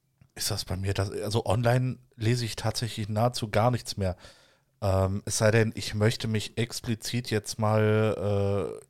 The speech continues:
über ein Spiel informieren, was sehr selten, äh, vorkommt. Ähm, und dementsprechend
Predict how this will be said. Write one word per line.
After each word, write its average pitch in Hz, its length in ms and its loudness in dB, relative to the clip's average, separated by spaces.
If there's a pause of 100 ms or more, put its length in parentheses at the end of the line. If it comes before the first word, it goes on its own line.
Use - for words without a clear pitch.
über 110 240 2
ein 107 220 0
Spiel - 280 -2
informieren, 107 640 0 (380)
was - 280 -2
sehr 98 300 4
selten, 123 760 0
äh, 117 240 2
vorkommt. 123 580 0 (540)
Ähm, 90 560 -2 (1120)
und 101 180 -4
dementsprechend 98 920 -2